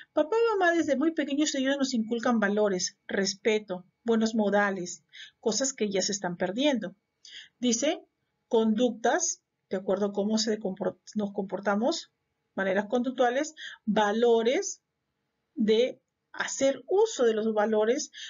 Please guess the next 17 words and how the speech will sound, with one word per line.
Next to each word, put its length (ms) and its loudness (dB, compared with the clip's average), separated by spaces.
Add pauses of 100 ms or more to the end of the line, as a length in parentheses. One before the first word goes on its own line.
(120)
de 120 2
los 160 2
buenos 300 -2
modales, 680 0 (240)
del 160 2
respeto, 880 0 (760)
de 160 2
la 120 2
solidaridad, 920 0 (120)
de 180 -2
la 140 0
confianza, 880 -2 (800)
de 60 2
aprender, 760 2 (1120)
de 80 2
la 100 4
sociedad, 760 0